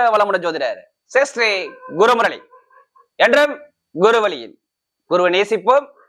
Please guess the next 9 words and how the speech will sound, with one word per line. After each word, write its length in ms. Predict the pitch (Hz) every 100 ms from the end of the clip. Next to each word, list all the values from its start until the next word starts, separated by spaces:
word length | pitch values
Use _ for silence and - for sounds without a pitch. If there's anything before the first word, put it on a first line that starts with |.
| _
குருவை 300 | 147 226 240 208 -
போற்றுவோம். 460 | 247 214 185 120 - _ _ _ _ _ _ _ -
அன்பார்ந்த 440 | 214 240 269 254 185 127 67 50 - _ _ _ _
குரு 280 | 139 190 254 269
வாரிசு 500 | 262 254 254 - 240 240
அன்பர்களே, 400 | 233 220 196 123 - _ _ _ _ _ _ _ _ _ _ _ _ _ _
இன்றைக்கு 580 | 143 190 196 202 202 196 190 -
பார்க்கக்கூடிய 800 | 214 233 240 214 - 208 202 196 175 - -
பலன் 320 | 226 233 175